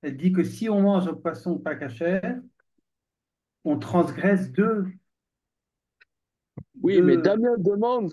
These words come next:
Speaker 2: c'est quoi ? Je transgresse quoi ?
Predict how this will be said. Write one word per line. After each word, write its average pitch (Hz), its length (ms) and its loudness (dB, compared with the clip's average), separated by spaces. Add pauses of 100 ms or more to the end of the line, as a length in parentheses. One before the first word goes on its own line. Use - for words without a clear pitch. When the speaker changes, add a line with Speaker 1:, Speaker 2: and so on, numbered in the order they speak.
Speaker 2:
c'est - 300 -6
quoi ? 208 440 -2 (1040)
Je - 120 -20
transgresse 180 500 -4
quoi ? 160 340 -4